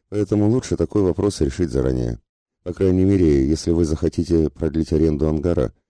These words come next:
то можно будет оплатить её хоть за неделю, хоть и за две до окончания срока. А забрать вещи лучше всего в последний день аренды. Так и вам спокойнее будет, и нам. В ответ я мог только молча кивнуть. Когда ворота автоматически закрылись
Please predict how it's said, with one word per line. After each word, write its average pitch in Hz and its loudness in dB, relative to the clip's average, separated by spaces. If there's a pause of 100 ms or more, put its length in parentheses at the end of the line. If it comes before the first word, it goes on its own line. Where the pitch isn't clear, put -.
(180)
то 92 -4
можно 95 0
будет 85 0
оплатить 85 -2
её 80 2
хоть 69 -2
за 78 0
неделю, 80 0 (120)
хоть - -8
и 80 -2
за 69 0
две 69 2 (140)
до 73 -4
окончания 69 -4
срока. 65 -6 (460)
А 90 -10
забрать 95 -2
вещи 95 -2
лучше 82 0
всего 85 0
в - -12
последний 76 -2
день 73 -2
аренды. 65 -2 (440)
Так 135 -10
и - 0
вам 107 -2
спокойнее 85 -2
будет, 76 -2 (180)
и 113 -8
нам. 62 -6 (880)
В - -12
ответ 87 -2
я 76 2
мог 80 -2
только 78 -2
молча 69 -4
кивнуть. 64 -4 (560)
Когда 71 -4
ворота 71 0
автоматически 71 -4
закрылись 65 -2